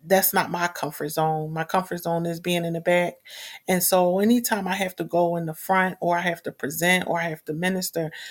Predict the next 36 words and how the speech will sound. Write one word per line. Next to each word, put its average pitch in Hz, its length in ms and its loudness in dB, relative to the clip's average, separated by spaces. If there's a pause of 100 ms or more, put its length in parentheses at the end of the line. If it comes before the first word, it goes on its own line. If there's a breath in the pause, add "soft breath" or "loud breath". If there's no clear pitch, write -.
(280 loud breath)
um, 165 260 2
people 254 400 -2
who 175 340 -2
really 220 540 6 (260)
are 180 140 4
getting 190 380 2
to 185 160 0
know 180 340 2
me 196 260 -2
or 170 140 0
know 165 460 0
me 196 420 -2 (320 loud breath)
know 180 320 4
that 160 220 0
anytime 180 720 -2 (500 loud breath)
God 175 380 2
uses 170 400 -2
me, 156 320 -4
it's 165 200 0
all 151 260 0
God. 143 440 -4 (640)
And 170 140 0
I, 160 140 -2 (180)
and 165 160 0
I 156 80 2
choose 196 500 -2 (460 loud breath)
consistently, - 1080 0 (400)
not 208 280 2
just 190 280 2
at 180 180 2
the 170 80 -2
times 165 380 -2
when 156 140 -4
I 147 100 -6 (120)
have 185 240 2
to, 147 340 -4